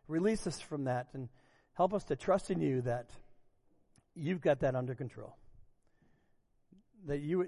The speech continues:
you've got the, the greatest retirement plan that we could ever have. And then I pray that we can focus on that. And, and as Peter had his eyes on you, Lord, and, and was staying up,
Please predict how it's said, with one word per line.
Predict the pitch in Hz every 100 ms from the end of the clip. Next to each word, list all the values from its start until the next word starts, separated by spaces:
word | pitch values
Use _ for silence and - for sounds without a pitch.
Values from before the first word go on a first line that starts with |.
| 185
you've | 160 175
got | 175 -
the, | 151 147 - 160
the |
greatest | 135 165 170 170
retirement | 156 143 139 131 127 123 - - - _ _ _ -
plan | 131 131 123 110 - - 190 _ - 175
that | 135 139
we | 135
could | 143
ever | 131 123
have. | 110 101 - _ _ _ _ _ _ _ _ _ _ _
And | 131
then | 139
I |
pray | 127 151
that | 143
we | 147
can | 139 131
focus | 156 151 151 151
on |
that. | 139 131 - - - - _ -
And, | 143 - _ -
and | 196 147
as | 156 151
Peter | 233 254 240 190 - - -
had | 175
his | 190 170
eyes | 180 202
on | 202 185
you, | 151 120
Lord, | 123 113 101 _ _ _
and, | 160 143 _ _
and | 139 135 147 156
was | 160 123 - - _
staying | - - 170 180 131
up, | 110